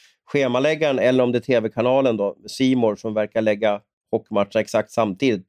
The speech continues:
det vill säga tjugo noll noll någonting. Och när, om ena matchen har börjat sex och den andra tjugo, eller på helgerna tre och sex, ja, men det är väl helt okej. Men det är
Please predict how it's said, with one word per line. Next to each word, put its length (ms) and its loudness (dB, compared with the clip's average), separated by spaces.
det 120 -10
vill 80 -6
säga 180 0
tjugo 340 -4
noll 220 0
noll 140 -2
någonting. 340 -8
Och 80 -2
när, 160 -2
om 120 2
ena 160 2
matchen 240 0
har 60 2
börjat 220 0
sex 360 -4
och 60 2
den 100 2
andra 360 0
tjugo, 460 0
eller 220 2
på 120 -2
helgerna 500 0
tre 340 2
och 160 -2
sex, 380 -4
ja, 80 2
men 100 0
det 60 2
är 60 0
väl 80 0
helt 200 0
okej. 260 -4
Men 120 -8
det 80 2
är 80 0